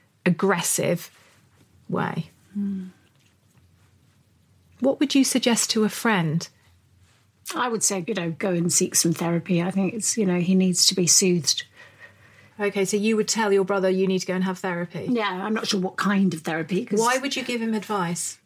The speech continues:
Speaker 1: I'm ask-
Speaker 2: Because I think that's probably what he
Speaker 1: But that's not gonna help, is it? That's gonna trigger him.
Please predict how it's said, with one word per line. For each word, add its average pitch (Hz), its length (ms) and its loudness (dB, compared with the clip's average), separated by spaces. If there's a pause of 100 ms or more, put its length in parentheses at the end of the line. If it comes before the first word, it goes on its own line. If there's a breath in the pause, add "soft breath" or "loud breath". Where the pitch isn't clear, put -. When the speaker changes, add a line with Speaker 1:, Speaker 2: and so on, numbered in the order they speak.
(2250)
Speaker 1:
I'm 247 240 0
ask- 269 200 0
Speaker 2:
Because - 80 -2
I 277 120 -6
think - 300 -6
that's - 200 -6
probably 220 300 -2
what 202 220 -4
he 202 500 0 (320 loud breath)
Speaker 1:
But - 120 -6
that's 269 220 0
not 320 100 0
gonna 214 140 2
help, 170 240 2
is 190 80 2
it? 175 60 2
That's 196 140 0
gonna 202 140 2
trigger 190 300 -2
him. 160 240 -2